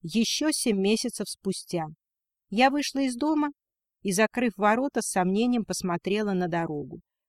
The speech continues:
Март в этом году выдался слякотный, сплошное месиво под ногами. Может, стоит доехать на машине? Махнув рукой, все же решила пойти пешком.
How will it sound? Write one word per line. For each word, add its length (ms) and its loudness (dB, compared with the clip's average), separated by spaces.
Март 380 4
в 80 0
этом 320 0
году 420 4
выдался 560 2
слякотный, 720 -4
сплошное 560 2
месиво 420 2
под 160 -8
ногами. 500 -6
Может, 320 2
стоит 320 0
доехать 460 2
на 80 2
машине? 560 0
Махнув 460 4
рукой, 340 2
все 240 0
же 140 4
решила 420 0
пойти 320 -2
пешком. 560 -6